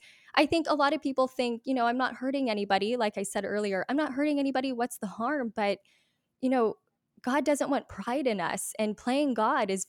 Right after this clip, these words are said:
very, very prideful, and it removes the faith in God that we're called to have.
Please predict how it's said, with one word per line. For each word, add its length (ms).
very, 340
very 360
prideful, 760
and 100
it 100
removes 540
the 100
faith 340
in 120
God 320
that 120
we're 160
called 300
to 80
have. 420